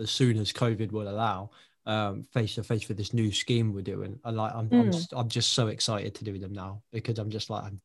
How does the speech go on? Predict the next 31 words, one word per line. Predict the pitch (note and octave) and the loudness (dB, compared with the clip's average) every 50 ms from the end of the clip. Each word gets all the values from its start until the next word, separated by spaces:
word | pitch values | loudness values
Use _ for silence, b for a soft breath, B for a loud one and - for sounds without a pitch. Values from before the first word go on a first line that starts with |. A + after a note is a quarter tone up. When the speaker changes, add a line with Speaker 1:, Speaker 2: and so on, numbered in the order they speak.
| _ | _
Speaker 1:
I'm | - G#2+ _ | -20 -20 _
totally | - - A#2 A2 - A2 G#2+ G#2 | -10 -6 -6 -6 -6 -6 -8 -6
using | G#2 G#2+ G#2 G2+ G2+ G2+ G#2+ - - | -6 -6 -6 -6 -6 -8 -8 -8 -6
all | A2+ G#2+ G#2+ G#2+ | -6 -6 -6 -8
of | G#2 G2+ | -10 -12
this. | - - - - - - - - - _ _ - _ _ _ _ _ _ - | -12 -12 -12 -12 -14 -14 -18 -18 -18 _ _ -20 _ _ _ _ _ _ 0
Like, | G#2+ A#2 G#2+ G2+ G2+ B B B B | 4 6 6 6 4 B B B B
Speaker 2:
<laughs> | B B B B B B B B B | B B B B B B B B B
Speaker 1:
Uh, | - C3 A2+ A#2 A#2 A#2 | 0 2 4 4 4 4
it, | C3+ B2+ B2 B2+ - _ - - | 4 2 0 0 -2 _ -12 -6
yeah, | - A#2+ A2+ G#2+ G2+ - _ _ | -2 -2 -2 -2 -6 -10 _ _
I | - B2+ B2 | -4 0 4
love | C3 B2+ A2+ | 4 4 4
it. | A#2 G#2+ - - | 2 -4 -2 4
But, | D3+ | 6
like, | D3+ D#3 D3 E3+ | 6 6 6 4
I | D#3+ | 4
feel | - F#3+ G3 G3 | 6 8 8 8
like | G3 F3+ D#3 | 8 8 8
there's | D#3 C#3+ | 8 8
kind | D3+ - E3 D3 | 8 6 6 6
of | C#3+ B2+ C3 - - - C#3 | 6 6 4 0 -10 -14 -14
three | - - - D#3+ E3 D#3+ D#3 D3 | -12 -4 2 4 6 8 8 8
things | D3+ - E3+ D#3 D3+ C3+ B2+ A2+ | 6 6 6 6 6 6 4 4
that | B2+ C3+ C3 | 2 2 4
you | C3 B2+ B2 | 4 2 2
kind | B2+ - C3+ B2 A#2 | 2 2 0 0 2
of | A#2+ | 2
need | A#2+ C#3 C#3+ C3+ A#2 | 4 6 6 6 6
is, | A#2 A#2+ A2 A#2 | 4 2 0 0
like, | A2+ A2+ A2 | -2 -2 -4